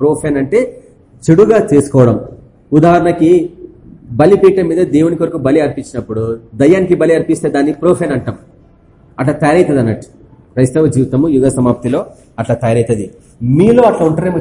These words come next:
చూసుకోండి అని చెప్తున్నాడు. దాని తర్వాత వ్యభిచారం. లోకాన్ని ప్రేమించడమే వ్యభిచారం అని క్రొత్త నిబంధన చెప్తున్నది. ఈ లోకంలో నువ్వు దేన్ని ప్రేమించినా వ్యభిచారంతో పోల్చబడింది. కాబట్టి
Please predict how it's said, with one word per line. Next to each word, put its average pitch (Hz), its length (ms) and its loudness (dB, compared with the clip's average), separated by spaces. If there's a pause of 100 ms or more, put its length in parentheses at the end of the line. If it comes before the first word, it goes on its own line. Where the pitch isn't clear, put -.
చూసుకోండి 135 440 -6 (260)
అని 131 120 -2
చెప్తున్నాడు. 117 420 -2 (380)
దాని 196 220 2
తర్వాత 185 480 0
వ్యభిచారం. 120 480 -4 (1000)
లోకాన్ని 151 440 -2
ప్రేమించడమే 175 680 -2
వ్యభిచారం 139 580 -2 (260)
అని 185 260 -2
క్రొత్త - 320 -2
నిబంధన 160 420 0
చెప్తున్నది. 104 360 -8 (560)
ఈ 123 40 0
లోకంలో 196 480 2
నువ్వు 180 180 0
దేన్ని 175 280 4
ప్రేమించినా 196 480 -2
వ్యభిచారంతో 143 540 -6
పోల్చబడింది. 104 580 -8 (480)
కాబట్టి 127 520 2